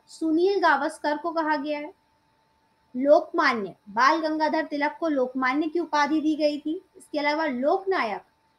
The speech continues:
जयप्रकाश नारायण को लोकनायक की उपाधि दी गई थी।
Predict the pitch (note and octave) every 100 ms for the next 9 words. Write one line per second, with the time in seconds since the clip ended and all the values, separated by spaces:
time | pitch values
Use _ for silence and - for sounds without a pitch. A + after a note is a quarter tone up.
0 | _ - G#3 D4 E4 F4+ F4 E4 E4+ -
1 | C#4 A#3 A#3+ A#3+ D4+ E4 D#4+ A#3+ A#3+ C4
2 | A3+ A#3+ - E4+ E4 D#4 D#4 D4+ D#4 D4+
3 | D4+ D#4 D#4+